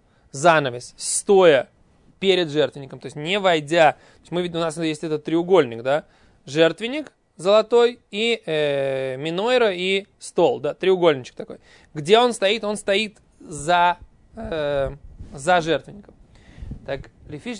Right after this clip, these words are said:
поскольку мы это находим, бепара бааль кола мицвис, шикой ноемит хуц ла мизбеах мазе аля паройхис биша шиу мазе, когда он окропляет, йохаль авзе,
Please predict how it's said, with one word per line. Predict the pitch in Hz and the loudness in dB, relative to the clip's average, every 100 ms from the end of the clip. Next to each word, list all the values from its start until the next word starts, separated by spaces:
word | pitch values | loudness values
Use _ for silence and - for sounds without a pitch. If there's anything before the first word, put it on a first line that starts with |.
| 160 | -12
поскольку | 143 214 | -10 -8
мы | 214 | -8
это | 208 | -8
находим, | 190 175 151 120 123 - _ _ _ _ _ | -8 -8 -8 -10 -12 -20 _ _ _ _ _
бепара | 160 143 180 190 | -8 0 2 2
бааль | 165 165 | 0 -2
кола | 175 165 | -4 -8
мицвис, | 131 - - _ _ _ _ | -10 -18 -20 _ _ _ _
шикой | - 180 | -8 -6
ноемит | 190 185 170 | -6 -6 -8
хуц | 190 185 | -8 -8
ла | |
мизбеах | 160 156 180 | -10 -8 -8
мазе | 160 143 | -8 -6
аля | 180 156 | -6 -4
паройхис | 147 175 160 156 | -6 -8 -10 -12
биша | 151 - 180 180 | -14 -6 -2 -2
шиу | - 156 160 | -4 -4 -4
мазе, | 151 127 120 156 226 _ _ _ _ _ _ _ _ _ _ _ _ _ _ - _ | -4 -8 -10 -12 -14 _ _ _ _ _ _ _ _ _ _ _ _ _ _ -20 _
когда | - 139 160 165 | -12 -4 -2 0
он | |
окропляет, | 170 170 165 165 165 165 160 | -2 -2 -2 -2 -4 -4 -10
йохаль | 143 185 208 165 | -6 -4 -2 -4
авзе, | 160 165 160 131 139 139 220 | 0 0 0 -6 -4 -4 -4